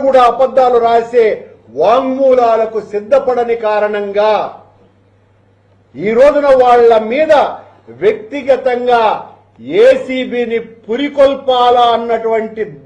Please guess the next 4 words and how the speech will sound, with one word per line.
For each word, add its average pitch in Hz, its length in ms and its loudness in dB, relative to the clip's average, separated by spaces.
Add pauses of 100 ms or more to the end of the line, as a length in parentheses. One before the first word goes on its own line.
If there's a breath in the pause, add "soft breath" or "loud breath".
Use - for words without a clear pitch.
దురాలోచనతో 269 920 2 (640 loud breath)
ఈ 196 40 -6 (160)
ప్రభుత్వం 214 520 -2 (100)
ఉన్నది. 196 420 -2